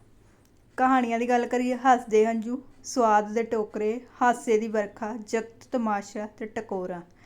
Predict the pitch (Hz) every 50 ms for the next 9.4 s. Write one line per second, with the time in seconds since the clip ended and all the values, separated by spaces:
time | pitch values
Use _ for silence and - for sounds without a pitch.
0 | - - - - - - - - _ 233 220 233 226 226 226 240 247 240 262 247
1 | 247 247 254 262 247 262 247 247 247 262 254 247 240 247 247 247 262 269 277 -
2 | - _ _ _ _ _ _ _ _ _ _ _ _ _ _ _ _ - - -
3 | - - 262 220 208 208 208 220 226 - 262 214 214 202 196 214 226 262 269 -
4 | - 196 185 226 226 220 208 208 208 208 208 233 226 220 214 214 220 208 214 208
5 | 202 202 202 - 226 220 220 214 - - _ _ _ _ - 220 214 214 - -
6 | 233 233 233 233 220 214 202 208 202 - _ 254 226 226 - _ _ _ _ _
7 | _ _ _ _ _ 247 233 226 226 226 214 - 220 214 220 214 - - - 220
8 | 214 208 208 214 262 262 - _ _ - 190 190 220 214 214 220 220 214 214 208
9 | 208 202 202 - 240 233 233 233 262